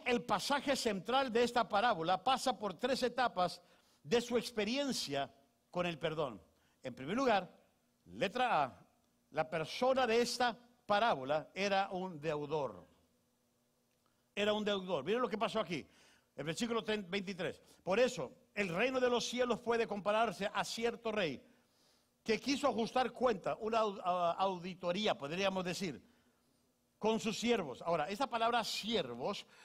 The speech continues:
no quiere decir que eran sus esclavos. De una vez lo aclaro, no eran sus esclavos. Ahora, recuerde, era un rey, eran sus funcionarios, más bien,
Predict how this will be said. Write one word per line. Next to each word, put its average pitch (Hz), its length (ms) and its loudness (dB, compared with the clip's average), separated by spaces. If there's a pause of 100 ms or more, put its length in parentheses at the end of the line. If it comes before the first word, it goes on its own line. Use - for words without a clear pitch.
no 220 180 0
quiere 233 220 0
decir 220 200 -4
que 208 120 -2
eran 208 180 2
sus 165 280 -10
esclavos. 175 800 -2 (380)
De 175 120 -2
una 226 120 4
vez 226 120 0
lo 220 100 2
aclaro, 190 300 2
no 160 140 -2
eran 240 180 2
sus 196 140 -8
esclavos. 202 460 0 (340)
Ahora, 175 180 0
recuerde, 165 640 0 (280)
era 185 180 2
un 247 140 0
rey, 196 280 0 (500)
eran 226 280 2
sus - 260 -6 (220)
funcionarios, 185 1500 -6 (220)
más 165 100 -4
bien, 233 240 -6